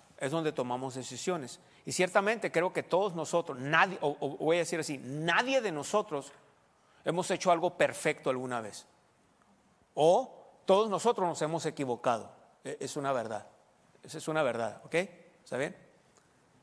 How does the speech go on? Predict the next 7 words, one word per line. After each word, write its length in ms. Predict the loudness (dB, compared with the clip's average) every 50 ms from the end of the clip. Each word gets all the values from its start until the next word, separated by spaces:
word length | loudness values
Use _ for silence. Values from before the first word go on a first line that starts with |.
| _ _ _ _ _ _ _ _ _ _ _ _ _
Pero 160 | 6 6 6
hay 100 | 6 6
otra 200 | 4 2 2 2
verdad. 320 | 2 2 2 2 0 0 -2 -8 -20 -20 -20 -20 -20 -20 -20 _ _ _ _ _ _ _ _ _ _ _ _ _ _ _ _ _ _ -8 -4
Hay 160 | 0 0 0
otra 200 | 2 2 2 0
verdad. 320 | 0 0 -2 -2 -4 -4